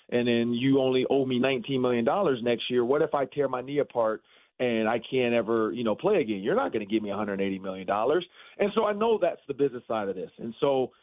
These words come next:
but T J Hockenson, I think that was the key, is, like, he hasn't, I don't think he's fully gotten comfortable into this offense again. Like, he has to kinda get it back going again. And, and, and the second part of this, like,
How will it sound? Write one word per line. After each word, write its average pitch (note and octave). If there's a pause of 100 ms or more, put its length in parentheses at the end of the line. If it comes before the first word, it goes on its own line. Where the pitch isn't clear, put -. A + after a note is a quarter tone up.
(140)
but D3
T F#3
J D3+
Hockenson, C#3
I A#2+
think B2
that C3
was A#2
the A#2
key, E3
is, G#2+
like, A2+
he E3
hasn't, C3+
I B2+
don't F#3+
think D3
he's C#3+ (300)
fully C#3+ (360)
gotten C#3+
comfortable A#2+
into B2+
this B2+
offense B2+
again. G2+
Like, F#2
he C3
has C3+
to C3
kinda C3
get A2+
it A#2+
back C3
going B2+
again. C3
And, A#2 (500)
and, E3
and D#3
the D3
second G3
part F#3
of F#3
this, G3+ (100)
like, C3